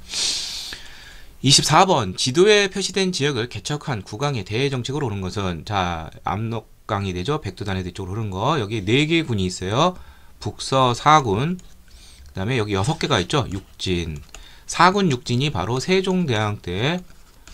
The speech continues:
예, 여진족을 터벌하고 각각 최윤덕 장군과 김종서 장군을 통해서,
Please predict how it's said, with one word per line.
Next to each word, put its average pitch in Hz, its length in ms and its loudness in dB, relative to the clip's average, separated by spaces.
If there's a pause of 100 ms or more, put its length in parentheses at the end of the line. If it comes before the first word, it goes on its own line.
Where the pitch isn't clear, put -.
(420)
예, 95 180 -2
여진족을 120 720 2
터벌하고 147 800 0 (200)
각각 - 480 2 (1900)
최윤덕 170 540 6
장군과 95 720 -2 (500)
김종서 160 520 2
장군을 107 340 4
통해서, 113 680 2